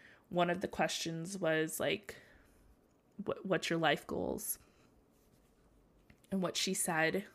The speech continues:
oh my God, I don't wanna cry, but it makes me wanna cry.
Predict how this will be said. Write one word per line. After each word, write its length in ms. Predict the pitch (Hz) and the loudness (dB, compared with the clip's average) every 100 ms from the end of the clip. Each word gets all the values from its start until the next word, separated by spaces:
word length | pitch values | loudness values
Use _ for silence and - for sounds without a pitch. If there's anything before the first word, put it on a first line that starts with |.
| - - | -14 -10
oh 140 | 185 | -8
my 120 | - | -8
God, 300 | - - 131 - - - - | -8 -6 -6 -8 -16 -20 -6
I 60 | 175 | -2
don't 140 | 170 | 0
wanna 140 | 165 | -2
cry, 320 | 151 156 143 143 | 0 2 2 0
but 140 | - | -4
it 100 | - | -6
makes 220 | 151 - | -8 -8
me 80 | - | -6
wanna 160 | - 165 | -6 -6
cry. 300 | 185 180 | -4 -4